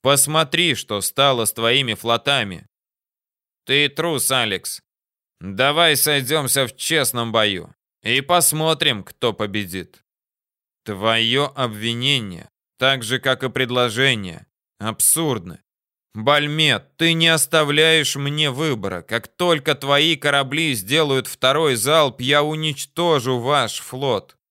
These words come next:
Хорошо, Алекс, уговорил. Опять ты не прав.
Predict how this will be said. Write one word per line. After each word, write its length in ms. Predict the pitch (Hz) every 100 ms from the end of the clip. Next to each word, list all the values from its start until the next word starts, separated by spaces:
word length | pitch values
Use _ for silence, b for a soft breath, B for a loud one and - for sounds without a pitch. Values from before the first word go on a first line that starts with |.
| _ _ _ _ _ _ _ _ _
Хорошо, 920 | - 95 110 107 - 120 135 160 165
Алекс, 500 | 170 170 139 - - _ _ _
уговорил. 1040 | - 104 104 113 113 110 113 127 156 139 _ _ _ _ _ _ _ _ _ -
Опять 760 | 85 90 _ 101 113 107 _
ты 100 | 92
не 160 | 87 85
прав. 480 | - 85 82 _